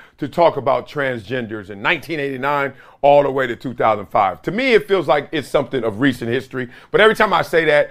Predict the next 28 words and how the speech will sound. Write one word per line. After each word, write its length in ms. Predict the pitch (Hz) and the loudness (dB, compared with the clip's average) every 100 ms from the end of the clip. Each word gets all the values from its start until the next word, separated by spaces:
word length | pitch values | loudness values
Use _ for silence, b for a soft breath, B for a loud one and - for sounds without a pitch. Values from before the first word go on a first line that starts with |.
| B - | B -6
people 240 | 170 139 | -2 2
always 400 | 143 143 131 123 | 4 2 2 -4
correct 340 | - 123 120 | -6 -8 -6
me 60 | 117 | -12
and 60 | 110 | -12
say, 100 | 170 | 0
"Nah, 320 | 233 208 180 | 2 2 0
nah, 200 | 170 139 | -4 -4
back 280 | 143 135 117 | -2 -2 -4
then." 260 | 127 98 | -10 -4
But 240 | 110 123 - B B B - | 0 0 -2 B B B -2
I 120 | 175 | 0
don't 160 | 208 208 | 0 2
know 80 | |
about 260 | 196 180 175 | 2 2 2
that 220 | 185 170 | 2 2
one, 140 | 156 139 | -2 -2
Bob. 280 | 143 143 | 0 2
I 140 | 143 170 | 2 4
don't 240 | 185 180 | 4 2
know 220 | 180 165 | 4 4
if 100 | 143 | 2
you're 100 | 156 | -2
going 280 | 151 165 151 | -2 0 0
the 60 | 147 | 2
right 240 | 151 143 | 2 0
direction 460 | 139 147 143 - 120 | 0 0 0 -2 -4
now. 280 | 139 110 | -4 -4